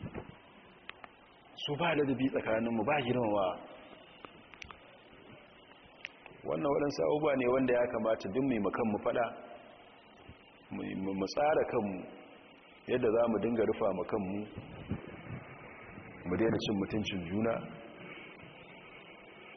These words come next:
mu zama masu girmama kanmu, masu girmama ra'ayoyinmu. Ɗan adam ba yadda za a yi ka haɗa su kan fahimta guda ɗaya, bai yiwuwa. Dole wani zai fahimta daban, wani ya fahimta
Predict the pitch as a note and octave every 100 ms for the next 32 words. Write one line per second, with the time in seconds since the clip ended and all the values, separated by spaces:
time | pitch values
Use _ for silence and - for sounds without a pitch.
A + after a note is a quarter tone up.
0 | - - - F2+ F#2 A#2+ G#2+ F#2 - A#2
1 | G#2+ F#2 A2+ F#2+ G2 G#2 - - - -
2 | - - - D#2+ - G2 B2+ A#2+ F#2+ G2
3 | A#2+ A#2 A2+ A2+ A2+ G2+ - - - -
4 | - - - - - - - - - -
5 | - - - - - - - - - -
6 | C#3 - D3+ B2+ G2+ G#2+ C#3 C#3+ B2+ A#2
7 | A#2 G#2+ G2+ G#2 G2+ F#2+ - G#2+ F#2+ F#2+
8 | - F2+ D#2+ E2+ E2+ F2+ F2 C3+ G#2 E2+
9 | - - - - - - - - - -
10 | - - - - G#2 C3+ A#2 A#2+ B2 C3+
11 | A2 G2+ B2+ C3+ G#2+ F#2 B2 C3+ C#3 C3+
12 | F#2 F#2+ G#2 G#2+